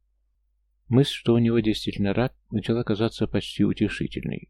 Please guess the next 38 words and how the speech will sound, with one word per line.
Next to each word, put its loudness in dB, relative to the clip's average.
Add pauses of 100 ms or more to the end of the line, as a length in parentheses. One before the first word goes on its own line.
Попасть 0
в -6
больницу, 2
лежать 0
под -2
капельницей, -2
слушать -4
разговоры 0
врачей 0
и -2
медсестёр, -2 (380)
и 0
не 6
думать, 2
где 2
найти 0
силы, 2
чтобы 0
прожить 0
следующие 0
пять -4
минут. -4 (1000)
Джордж 0
оставил 0
попытки 0
поговорить 0
с -12
Джин. -2 (340)
Она 4
честно 2
старалась, 0
однако 0
понять -2
не 2
могла. 0 (100)
Не 4
её 2
вина. 0